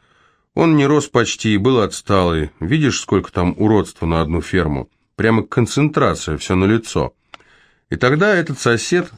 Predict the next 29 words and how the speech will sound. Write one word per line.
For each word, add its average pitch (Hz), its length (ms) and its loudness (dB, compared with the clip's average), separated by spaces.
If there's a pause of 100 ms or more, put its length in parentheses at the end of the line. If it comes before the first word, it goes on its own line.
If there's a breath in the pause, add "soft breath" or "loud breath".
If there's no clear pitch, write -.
женился 135 580 2
на 120 140 2
другой, 104 400 2
но 82 120 0
про 101 140 0
ребёнка 139 440 0
всё - 160 -2
равно 127 280 2
всем 87 260 -2
говорил, 95 380 2
что 101 200 -4
это 87 180 -2
его 95 200 2
сын. 69 380 -6 (1200)
Вот, 98 640 0
она 80 220 -2
снова 85 300 -2
замолчала, 82 640 0
и 95 100 0
Миша 101 380 0
не 113 80 0
торопил. 110 580 0 (360)
Он 85 160 0
уже 87 220 0
чувствовал, 127 580 -4
что - 200 -6
дальше 90 400 -2
будет 90 220 -2
хуже. 71 460 -6